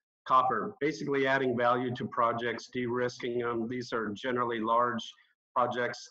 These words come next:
The, uh, Cangrejos project that we have in Ecuador is a large, uh, gold copper porphyry system. And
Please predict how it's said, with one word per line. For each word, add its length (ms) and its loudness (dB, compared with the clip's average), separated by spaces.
The, 240 -2
uh, 180 0
Cangrejos 520 0
project 480 0
that 120 -4
we 200 -2
have 300 -2
in 160 -2
Ecuador 580 -2
is 180 -6
a 60 -2
large, 520 2
uh, 300 -2
gold 300 -2
copper 480 0
porphyry 400 -4
system. 540 -6
And 200 -4